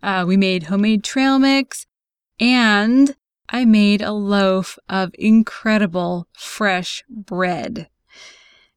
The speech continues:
Everything that we packed for food was either wrapped in this special bees wrap that we have,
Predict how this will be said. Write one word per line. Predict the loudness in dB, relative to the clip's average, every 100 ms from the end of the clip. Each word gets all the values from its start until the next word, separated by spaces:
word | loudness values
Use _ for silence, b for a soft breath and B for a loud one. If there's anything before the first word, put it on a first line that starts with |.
| _ -4
Everything | 0 2 2 2 -2 -2 -2 -2 0 4 4 6 4
that | 4
we | 0 -4
packed | -2 -2 -2 -4 -10
for | -10 -10
food | -8 -2 0 0 0 -4 -8
was | -10 -4 -2 0 -2 -2 -4 -4
either | 0 2 2 0
wrapped | 0 0 -2 -6 -20 _ _ _ -6
in | 2 2
this | 2 -2
special | -6 -6 -6 -4 -2 -4 _ -4
bees | 0 2 2 2
wrap | 0 -2 -4 -12 _ _ _ _
that | -14 -10
we | -10
have, | -12 -12 -8 -8